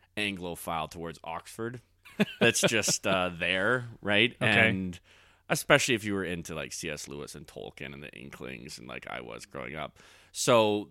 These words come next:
Speaker 1: the idea of Theo being this Oxford professor preserving archaic knowledge in a dying world, there's just something immensely
Speaker 2: Ah, yeah.
Speaker 1: romantic about it.
Speaker 2: It should be pointed out, too, that his profession in the book is he's an his-, historian,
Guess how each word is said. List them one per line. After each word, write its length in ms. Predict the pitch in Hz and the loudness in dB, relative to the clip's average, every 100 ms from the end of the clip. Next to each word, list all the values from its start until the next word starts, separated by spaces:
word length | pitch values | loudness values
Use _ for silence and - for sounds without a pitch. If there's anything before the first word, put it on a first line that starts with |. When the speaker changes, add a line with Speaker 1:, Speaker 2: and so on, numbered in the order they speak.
| _ _ | _ _
Speaker 1:
the 100 | 120 | 2
idea 400 | 104 104 107 113 | 4 4 2 2
of 80 | 98 | 2
Theo 460 | - - 107 101 87 | -4 -4 0 0 0
being 240 | 95 90 | -2 -2
this 160 | 85 - | -4 -6
Oxford 500 | 85 85 - - 90 | -4 -4 -6 -10 -10
professor 840 | - 85 - 82 - 85 78 76 76 - - 113 110 | -10 -10 -6 -4 -4 -8 -8 -8 -12 -10 -4 -2 -2
preserving 720 | 87 95 101 92 92 90 87 78 _ - | -2 -2 -2 -2 -6 -6 -8 -12 _ -2
archaic 640 | 95 101 - 101 98 90 | -2 -2 -2 0 0 -2
knowledge 720 | 90 90 87 92 87 82 82 - - - | -4 -2 0 -2 -2 -2 -6 -6 -14 -6
in 160 | 104 104 | 0 0
a 80 | |
dying 580 | 87 98 92 95 98 92 | 2 4 6 4 2 -2
world, 500 | 87 85 107 131 127 - - - _ - | -4 2 2 2 -4 -12 -20 -20 _ -2
there's 140 | 123 | 0
just 140 | 123 - | 0 0
something 520 | 196 139 104 82 62 - | 2 2 0 -2 -8 -6
immensely 500 | 107 101 117 - 107 | 0 2 2 2 2
Speaker 2:
Ah, 40 | |
yeah. 120 | 113 | 2
Speaker 1:
romantic 420 | 110 107 113 95 90 | 4 4 4 2 -4
about 300 | 76 73 - | -6 -6 -2
it. 100 | 147 | 2
Speaker 2:
It 140 | 135 | 4
should 200 | - 139 | 4 2
be 140 | 135 | 2
pointed 320 | 123 131 120 110 | 2 2 4 4
out, 180 | 104 | 2
too, 340 | - 143 123 110 | 2 2 4 4
that 240 | 104 101 | 2 0
his 160 | 120 110 | -2 -4
profession 520 | - 110 113 104 117 | -4 -2 -2 0 -2
in 80 | 101 | -4
the 60 | |
book 180 | 101 101 | -4 -6
is 100 | 98 | -8
he's 160 | 117 98 | -10 -10
an 60 | 95 | -6
his-, 260 | - - - | -4 -4 -6
historian, 840 | - 135 - 117 117 101 90 113 | -4 -2 0 2 2 0 -4 -6